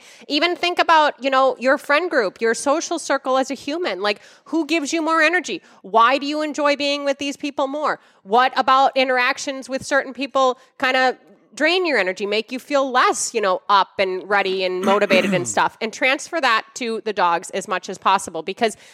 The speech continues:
Speaker 1: they know our energy. They can sense our energy. And I feel like we're so mechanical some days, and I'm not trying to shit on clickers. Clickers are fine, but, you know, it's just, "Oh,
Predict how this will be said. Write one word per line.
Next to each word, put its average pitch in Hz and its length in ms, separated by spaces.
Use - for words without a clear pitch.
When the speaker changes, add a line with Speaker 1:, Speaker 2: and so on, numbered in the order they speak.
Speaker 1:
they 294 260
know 311 300
our 294 160
energy. 285 360
They 220 160
can 285 160
sense 277 360
our 269 120
energy. 254 340
And 180 80
I - 20
feel 294 220
like 311 160
we're 269 140
so 285 300
mechanical 294 600
some 196 200
days, 175 300
and 208 60
I'm 208 80
not 240 180
trying 254 220
to 220 80
shit 208 240
on 196 160
clickers. 175 420
Clickers 202 320
are 196 60
fine, 190 320
but, 175 160
you 220 80
know, 226 160
it's 208 120
just, 220 200
"Oh, 285 160